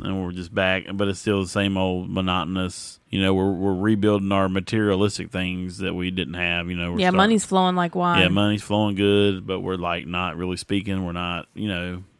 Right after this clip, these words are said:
Speaker 1: uh, we were cordial when we were around each other, but it was
Speaker 2: We were
Speaker 1: always
Speaker 2: surviving.
Speaker 1: It was always quiet. You know, it was always quiet, and then finally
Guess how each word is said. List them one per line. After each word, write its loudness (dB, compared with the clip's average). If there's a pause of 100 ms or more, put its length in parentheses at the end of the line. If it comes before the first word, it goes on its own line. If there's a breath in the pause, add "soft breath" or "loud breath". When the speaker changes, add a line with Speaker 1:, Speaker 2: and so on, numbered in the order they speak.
(140)
Speaker 1:
uh, -8
we 2
were 0
cordial 4
when 2
we -2
were -2
around 0
each -6
other, -2
but 0
it -6
was 2
Speaker 2:
We 6
were 6
Speaker 1:
always 4
Speaker 2:
surviving. 2 (220)
Speaker 1:
It -2
was 0
always 4
quiet. 0 (220)
You -6
know, -2
it -4
was -4
always -4
quiet, -8
and -2
then 0 (500)
finally 0